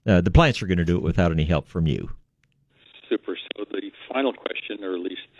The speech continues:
Speaker 2: semifinal question, is where is the best source?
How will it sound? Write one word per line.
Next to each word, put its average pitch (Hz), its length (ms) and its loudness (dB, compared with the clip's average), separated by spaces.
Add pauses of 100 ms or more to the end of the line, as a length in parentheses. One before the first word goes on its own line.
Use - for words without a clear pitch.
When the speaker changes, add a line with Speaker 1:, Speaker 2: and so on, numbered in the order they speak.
(100)
Speaker 2:
semifinal 87 480 -8
question, - 420 -12 (580)
is 92 240 -6 (500)
where 120 340 0
is 101 320 -6
the 95 60 -6
best - 300 -4 (240)
source? 87 220 -4